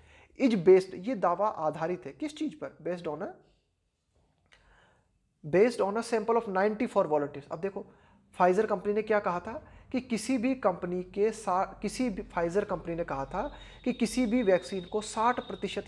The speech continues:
तक प्रभावी माना जाए, उसके लिए ज़रूरी है कम से कम एक सौ चौंसठ वॉलंटियर होने चाहिए। जबकि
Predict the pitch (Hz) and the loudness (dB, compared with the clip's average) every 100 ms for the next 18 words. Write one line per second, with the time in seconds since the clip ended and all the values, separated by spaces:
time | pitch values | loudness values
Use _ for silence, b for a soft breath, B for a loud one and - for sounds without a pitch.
0 | - 208 - 170 160 170 196 170 165 170 | -6 -6 -2 -2 0 0 0 0 0 0
1 | 151 139 139 B B B 208 254 233 233 | 0 -2 -2 B B B 2 6 6 6
2 | 185 175 175 214 214 175 190 214 254 - | 4 2 2 2 0 -2 -6 -6 -4 -4
3 | 208 196 175 196 175 170 165 170 160 139 | -4 -4 -4 -4 0 0 0 -2 -2 -4
4 | 143 131 135 143 B B B - 151 202 | -10 -10 -12 -16 B B B 0 6 6
5 | 208 262 | 4 -2